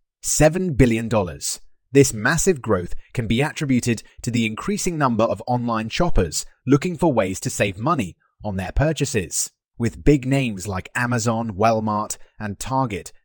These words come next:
dominating the e-commerce space, the demand for online coupons has skyrocketed in recent years. And you know what? This trend shows no sign of slowing down anytime soon. So, if you're looking for a way to save some cash while shopping online,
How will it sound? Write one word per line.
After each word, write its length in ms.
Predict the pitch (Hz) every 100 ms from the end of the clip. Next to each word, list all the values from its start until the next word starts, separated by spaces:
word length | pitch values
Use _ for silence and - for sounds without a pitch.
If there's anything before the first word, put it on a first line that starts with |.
| 98
dominating 680 | 131 143 147 104 90 101 101
the 120 | 113
e-commerce 580 | 151 143 131 120 98 90
space, 480 | - 98 82 - - _ _ _ -
the 80 | 123
demand 400 | 123 143 180 -
for 200 | - 135
online 380 | 123 120 113
coupons 640 | - 156 143 98 82 82 - -
has 160 | 117 -
skyrocketed 840 | - 160 180 131 - 104 101 87
in 140 | 92
recent 360 | 87 107 107 98
years. 460 | 110 92 71 - - - _ _
And 160 | 120 117
you 60 |
know 160 | 127 196
what? 320 | 113 76 - _ _ -
This 260 | 120 202 -
trend 400 | 139 101 90 -
shows 300 | 117 104 104
no 180 | 127
sign 360 | 135 - 135 113
of 100 | 87
slowing 340 | - 113 104
down 280 | 95 107 92 -
anytime 480 | 123 117 113 92
soon. 360 | - - 202 104 _ _ _ _ _ _ _
So, 280 | - 123 - _ -
if 140 | 117
you're 180 | 131 208
looking 280 | 214 180 165
for 140 | 135
a 60 | 120
way 280 | 104 95 85
to 100 | -
save 240 | 113 95
some 160 | - 82
cash 420 | - 151 98 -
while 160 | 92
shopping 360 | 90 135 107 95
online, 520 | 92 104 160 110 82